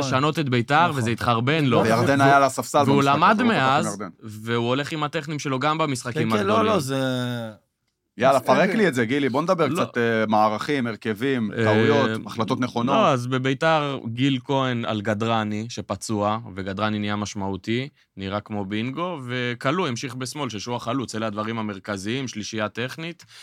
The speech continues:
Speaker 3: מה אתה חושב
Speaker 1: אה,
Speaker 3: על ההחלטה של ברק יצחקי לפתוח עם השלישייה הזאת מול השלישייה של הפועל באר שבע? מה,
Speaker 1: אה,
Speaker 3: אם היו אופציות אחרות בכלל?
Speaker 1: אז זהו, אז מה האלטרנטיבות?
Speaker 3: כאילו
Speaker 1: זה,
Speaker 3: תו
Speaker 1: זה
Speaker 3: הרש.
Speaker 1: תו הרש.
Speaker 3: שאף אחד לא אוהב בבית"ר
Speaker 1: או
Speaker 3: ירושלים.
Speaker 1: אתמול,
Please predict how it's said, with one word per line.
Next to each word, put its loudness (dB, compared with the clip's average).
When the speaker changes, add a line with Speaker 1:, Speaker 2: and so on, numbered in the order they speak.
Speaker 3:
מה 0
אתה 0
חושב -2
Speaker 1:
אה, 4
Speaker 3:
על 6
ההחלטה 0
של -8
ברק -4
יצחקי -6
לפתוח -8
עם -10
השלישייה -8
הזאת -8
מול 0
השלישייה -8
של -12
הפועל -12
באר -14
שבע? -16
מה, 4
Speaker 1:
אה, 0
Speaker 3:
אם 2
היו 4
אופציות 0
אחרות 0
בכלל? -6
Speaker 1:
אז -6
זהו, 0
אז -4
מה 0
האלטרנטיבות? -4
Speaker 3:
כאילו 2
Speaker 1:
זה, -2
Speaker 3:
תו 6
Speaker 1:
זה 4
Speaker 3:
הרש. 4
Speaker 1:
תו 0
הרש. -2
Speaker 3:
שאף 0
אחד 2
לא 0
אוהב 2
בבית"ר -2
Speaker 1:
או 2
Speaker 3:
ירושלים. -2
Speaker 1:
אתמול, 0